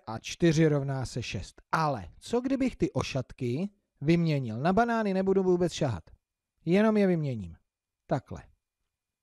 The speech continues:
Čili ošatka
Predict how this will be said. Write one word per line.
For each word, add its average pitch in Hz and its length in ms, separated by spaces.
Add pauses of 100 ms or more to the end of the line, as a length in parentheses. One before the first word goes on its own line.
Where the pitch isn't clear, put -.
(1040)
Čili 175 500 (480)
ošatka 151 760